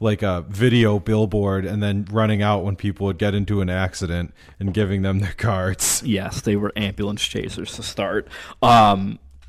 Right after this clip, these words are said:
Speaker 2: but it was one of those, if Franklin and Bash came out, like, this year as, like, a Netflix original, it would go for, like, ten seasons.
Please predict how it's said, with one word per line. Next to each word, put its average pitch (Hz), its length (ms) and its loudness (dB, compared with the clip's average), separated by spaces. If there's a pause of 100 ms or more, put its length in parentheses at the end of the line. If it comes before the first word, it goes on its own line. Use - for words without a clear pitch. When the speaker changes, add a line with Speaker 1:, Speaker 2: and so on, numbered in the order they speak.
(400)
Speaker 2:
but 143 140 8
it 139 60 12
was 127 140 8
one 131 100 10
of 139 60 10
those, 135 160 6
if 135 120 4
Franklin 135 320 6
and 147 80 6
Bash 143 200 8
came 135 220 6
out, 113 200 8
like, 104 200 2
this 104 400 4
year 107 580 6
as, 104 200 2
like, 104 180 4
a 107 80 4
Netflix 104 640 2
original, 113 800 6 (420)
it 120 140 10
would 120 120 8
go 107 200 8
for, - 100 -2
like, 98 220 2
ten 98 200 2
seasons. - 380 -10